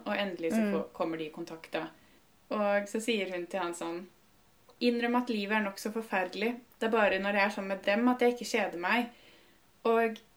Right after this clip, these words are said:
Speaker 1: den dobbelte både smigeren som hun gir han da, men også det at hun snakker om livet som sørgelig, gjør jo at han bare tenker, «OK, yes, nå kan vi snakke litt om hvor dritt jeg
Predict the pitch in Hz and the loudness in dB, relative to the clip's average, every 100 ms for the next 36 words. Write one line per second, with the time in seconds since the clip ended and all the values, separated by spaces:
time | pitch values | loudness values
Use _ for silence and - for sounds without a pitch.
0 | 214 226 220 214 190 - - 190 - - | -2 -2 0 0 -2 -4 -6 -6 -4 2
1 | 202 202 208 247 226 190 180 - 202 214 | 4 4 2 2 4 2 -4 -4 -2 0
2 | 220 - _ _ - - 233 214 190 185 | -2 -6 _ _ -18 -6 -2 -2 -4 -6
3 | 196 240 254 226 214 196 196 196 196 208 | -2 0 0 0 -2 -2 -4 -2 0 0
4 | 220 214 202 - - 220 226 - - _ | 0 -4 -8 -10 -6 -2 -2 -4 -14 _
5 | - - 202 202 - 208 208 208 190 196 | -6 0 2 0 -4 -6 -6 -4 -4 -6
6 | 185 180 190 208 - 233 214 185 175 190 | -6 -6 -6 -8 -6 -4 -4 -6 -4 0
7 | 254 247 - _ _ 208 190 170 170 170 | 0 -2 -10 _ _ -4 -2 -2 -2 -6
8 | 170 170 165 - - _ - - - 180 | -6 -8 -8 -10 -16 _ -8 -8 -8 -10
9 | - 185 - 180 180 175 175 - - 185 | -8 -6 -8 -8 -8 -8 -10 -14 -12 -10
10 | 180 180 185 202 - 165 170 170 165 165 | -8 -8 -8 -10 -6 -6 -4 -6 -6 -8
11 | - - | -10 -10